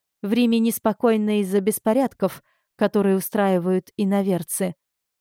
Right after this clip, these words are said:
Император уехал из города со своими приближёнными. Наверное, поэтому гонец так задержался. Искал моего отца. Хорошо, что мы вовремя получили ответ. Тут адрес дома, нам надо будет ждать там.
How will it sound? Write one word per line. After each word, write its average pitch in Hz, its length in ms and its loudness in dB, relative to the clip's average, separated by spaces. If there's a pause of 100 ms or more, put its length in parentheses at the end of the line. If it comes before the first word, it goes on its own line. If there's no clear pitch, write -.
(280)
Император 226 640 2
уехал 214 460 2
из 180 140 0
города 214 420 2
со 214 140 -4
своими 190 480 0
приближёнными. 196 960 0 (460)
Наверное, 240 560 2
поэтому 247 480 0
гонец 190 440 0
так 185 200 0
задержался. 185 840 -2 (340)
Искал 254 400 0
моего 196 360 0
отца. 185 500 -2 (680)
Хорошо, 214 400 0
что 202 200 -2
мы 190 140 0
вовремя 196 460 0
получили 185 500 -2
ответ. 185 540 -6 (380)
Тут 214 240 0
адрес 196 400 2
дома, 220 380 0 (400)
нам 208 240 2
надо 196 220 0
будет 196 320 0
ждать 180 440 -4
там. 170 340 -4